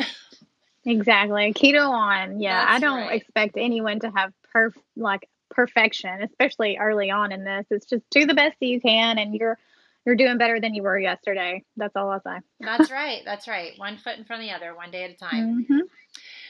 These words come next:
Speaker 2: So, um, so talk to us a little bit about if people are kinda more interested in following, following up with you or kinda seeing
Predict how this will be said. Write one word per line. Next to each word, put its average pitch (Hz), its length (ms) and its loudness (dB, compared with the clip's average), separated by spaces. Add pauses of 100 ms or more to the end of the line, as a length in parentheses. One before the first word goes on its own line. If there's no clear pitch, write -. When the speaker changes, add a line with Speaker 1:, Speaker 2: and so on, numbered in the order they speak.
Speaker 2:
So, - 200 -4 (400)
um, 262 400 -4 (140)
so - 180 -8
talk 311 360 -8
to 359 100 -12
us 320 220 -8
a 262 80 -8
little 247 360 -6
bit 277 160 -6
about 190 640 -8
if 214 260 -6 (240)
people 247 300 -14
are 269 120 -6
kinda 247 240 -12
more 208 280 -10
interested 208 920 -10
in 185 500 -12 (320)
following, 226 800 -8 (380)
following 220 320 -8
up 214 140 -10
with 190 140 -16
you 311 360 -6
or 262 80 -4
kinda 208 260 -12
seeing 208 500 -8